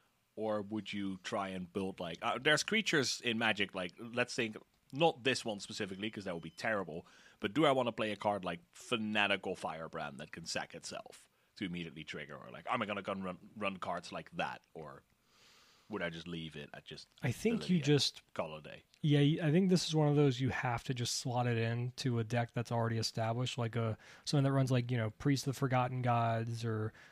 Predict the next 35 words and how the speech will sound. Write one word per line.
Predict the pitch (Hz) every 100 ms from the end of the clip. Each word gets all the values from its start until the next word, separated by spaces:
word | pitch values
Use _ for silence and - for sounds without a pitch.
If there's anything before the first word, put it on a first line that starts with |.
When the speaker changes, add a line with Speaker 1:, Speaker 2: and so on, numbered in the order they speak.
| _ -
Speaker 2:
like, | 110
Cat | - 139 123
Oven, | 120 113 117 113 113
something | - 147 160
that's | 143 -
super | - 165 156 156
easy | 143 143 139
for | 147 143
it | 135
to | 123
get | 120 127
turned | - 143 131 113
on, | 110 131 170 165 _ - _ _ _ _ -
um, | 127 123 117 123 -
and | 135
then | 127 123
stuff | 117 - 127 113
that | 120
you're | 120 113 107 _ -
happy | 107 123 117 120
to |
bring | 110 110 110
back. | 107 110 113 - - _ _ _ _ _ -
Uh, | - 107 113
also, | 147 - 185
in | 165
Citadel, | 170 185 202 190
minusing | 160 147 135 156 156 - 170 165 156
getting | 151 151 135
back, | 139 143 -
uh, | 147 135 131 127 120 117 _ _ _ _ -
like, | 127 -
key | - 143 135 _ -
combo | 135 135 139
pieces, | 151 143 160 165